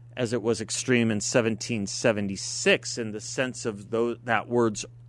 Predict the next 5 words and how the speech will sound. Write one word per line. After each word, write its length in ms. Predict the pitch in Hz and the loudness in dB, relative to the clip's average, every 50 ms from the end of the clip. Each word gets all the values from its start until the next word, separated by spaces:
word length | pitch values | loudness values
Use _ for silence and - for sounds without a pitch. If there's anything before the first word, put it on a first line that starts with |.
| - - - | -20 -10 -2
origin 680 | - 127 139 139 135 120 107 - - 110 98 101 107 - - - - - - - - - - - 117 | 4 6 8 8 8 6 4 4 2 0 0 0 -2 -6 -10 -18 -20 -20 -20 -20 -20 -20 -16 -12 -10
and 180 | 120 113 - - - | -10 -10 -10 -8 -2
etymology. 1120 | 117 120 110 107 104 110 120 131 143 160 156 139 123 110 98 - - - 62 64 - - - - - - - | 0 2 2 2 0 0 2 4 6 6 8 6 6 4 2 -2 -6 -12 -14 -14 -16 -18 -20 -20 -20 -18 -16
Extreme's 600 | 120 - - - - 160 160 156 147 139 - 143 | -12 -10 -10 -4 -2 0 0 0 0 0 2 4
origin 680 | 139 139 135 135 123 - - 123 120 113 113 107 | 4 6 6 4 4 2 0 0 0 0 -2 -4